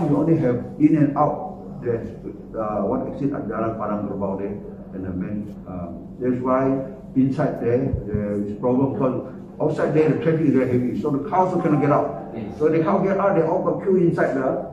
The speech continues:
Speaker 1: hospital compound.
Speaker 2: Mm.
Speaker 1: Okay, so now we have to process another, uh, provide another, uh, access exit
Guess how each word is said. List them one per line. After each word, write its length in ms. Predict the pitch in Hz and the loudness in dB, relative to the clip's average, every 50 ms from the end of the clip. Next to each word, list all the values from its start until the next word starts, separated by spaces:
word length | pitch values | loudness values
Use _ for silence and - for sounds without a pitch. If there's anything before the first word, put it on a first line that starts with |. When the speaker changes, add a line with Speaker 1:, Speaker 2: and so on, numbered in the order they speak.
| - - | -12 -8
Speaker 1:
hospital 380 | - 131 139 - 135 123 139 - | -6 -6 -4 -4 -4 -2 -2 -2
compound. 560 | - - 101 - - 117 101 98 - - - | -2 -4 -6 -4 -2 -2 -2 -2 -4 -6 -8
Speaker 2:
Mm. 560 | - - - - 117 113 107 101 - - - 113 | -12 -14 -16 -16 -14 -14 -14 -14 -14 -12 -6 -4
Speaker 1:
Okay, 180 | 123 139 131 | -2 -2 -2
so 120 | 131 127 135 | 0 0 2
now 260 | 139 156 165 185 175 | 2 4 4 4 4
we 80 | 165 | 4
have 140 | 160 165 165 | 4 4 4
to 80 | 151 139 - | 4 2 0
process 340 | 143 139 131 - - - - | 0 0 0 2 2 0 0
another, 560 | - 120 120 135 143 147 147 160 160 160 147 147 - - - - | -2 -2 0 0 2 2 4 4 4 4 2 0 -2 -6 -10 -10
uh, 240 | - 107 107 104 107 | -8 -6 -4 -4 -4
provide 300 | 104 113 117 139 - - | -2 -2 0 0 0 0
another, 580 | - 127 135 139 147 147 143 - - - - - - - - - - - - - | 0 2 2 4 4 4 4 2 -2 -6 -8 -12 -14 -16 -16 -16 -16 -14 -10 -8
uh, 380 | 104 104 107 104 101 - - - - - - - - - | -6 -4 -2 -2 -4 -4 -6 -8 -12 -14 -14 -14 -14 -14
access 400 | - - - 156 143 - - - - - - - - | -12 -6 -2 0 0 0 0 -2 -4 -8 -10 -12 -10
exit 560 | - - 104 107 147 170 175 175 - - - | -10 -8 -2 4 4 4 4 4 2 -6 -6